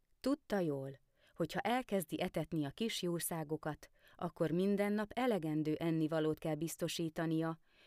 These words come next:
különben nem biztos, hogy a kismadárnak lesz elég ereje, hogy a következő helyszínig elrepüljön. Megvárta, míg a varjú kicsit jól lakik, majd elhesegette a méretes madarat,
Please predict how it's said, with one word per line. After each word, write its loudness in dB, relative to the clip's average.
különben 2
nem 4
biztos, -2
hogy 2
a 2
kismadárnak 2
lesz 0
elég -2
ereje, -2
hogy 0
a 4
következő 2
helyszínig 0
elrepüljön. -6
Megvárta, 0
míg 4
a 4
varjú 2
kicsit -6
jól 6
lakik, -4
majd 4
elhesegette -2
a 0
méretes 0
madarat, -4